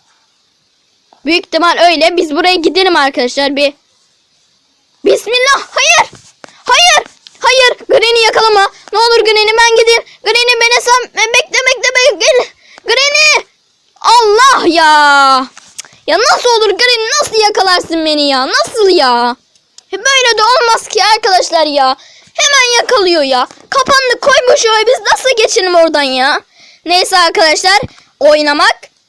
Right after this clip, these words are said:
benim şeyimde var. Neydi ya artık? Göbek adım mı olsun? <laughs> Ne diyeyim arkadaşlar artık? Zaten etrafımda kırmızı şeyler var. Bunların ne olduğunu biliyorum. Yürümekte de zorluk çekiyorum arkadaşlar.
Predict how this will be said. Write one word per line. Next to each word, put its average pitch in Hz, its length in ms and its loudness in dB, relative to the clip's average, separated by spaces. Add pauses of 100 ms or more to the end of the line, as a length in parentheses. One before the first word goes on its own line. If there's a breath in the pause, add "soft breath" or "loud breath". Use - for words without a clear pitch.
(100)
benim 339 500 -2
şeyimde 320 560 -2
var. 240 300 -4 (680)
Neydi 254 300 -8
ya 220 160 -8
artık? 220 360 -14 (300)
Göbek 311 360 -2
adım 311 140 -4
mı 269 120 -6
olsun? 240 360 -6
<laughs> - 720 -4
Ne 370 200 -2
diyeyim 403 220 0
arkadaşlar 403 460 0
artık? 392 320 -2 (300 soft breath)
Zaten 392 380 -2
etrafımda 392 600 -4
kırmızı 370 520 -4
şeyler 359 420 -2
var. 359 180 0 (280 soft breath)
Bunların 349 420 -2
ne 370 60 0
olduğunu 415 320 0
biliyorum. 392 320 -2
Yürümekte 370 640 -2
de 554 80 0
zorluk 339 420 -4
çekiyorum 302 520 -8
arkadaşlar. 294 540 -2